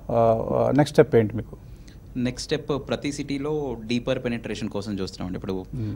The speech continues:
Speaker 2: బాంబే, కోల్కతా మెజారిటీ రైల్వే స్టేషన్స్‌లో పికప్ పాయింట్స్ ఏర్పాటు చేసాం. ఆన్‌లైన్లో ఆర్డర్ చేసి అక్కడికి వచ్చి తీసుకొని వెళ్ళిపోవచ్చు.
Speaker 1: Hmm.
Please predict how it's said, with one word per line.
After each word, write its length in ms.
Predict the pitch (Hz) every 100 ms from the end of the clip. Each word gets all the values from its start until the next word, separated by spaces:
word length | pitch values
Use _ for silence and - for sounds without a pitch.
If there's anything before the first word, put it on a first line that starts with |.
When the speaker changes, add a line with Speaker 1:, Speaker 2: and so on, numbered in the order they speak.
| -
Speaker 2:
బాంబే, 380 | 107 110 120 131
కోల్కతా 460 | 127 123 120 147
మెజారిటీ 760 | 135 120 110 107 113 113 113 117
రైల్వే 300 | 107 110 123
స్టేషన్స్‌లో 520 | 123 113 117 - 123
పికప్ 320 | - - 120
పాయింట్స్ 220 | 113 107 104
ఏర్పాటు 340 | 101 98 95
చేసాం. 300 | 87 - 82
ఆన్‌లైన్లో 360 | 104 107 123 117
ఆర్డర్ 240 | 110 110
చేసి 180 | 110 131
అక్కడికి 240 | 117 110
వచ్చి 160 | 110 110
తీసుకొని 300 | 104 - 98
వెళ్ళిపోవచ్చు. 640 | 90 - - - - 127
Speaker 1:
Hmm. 180 | 123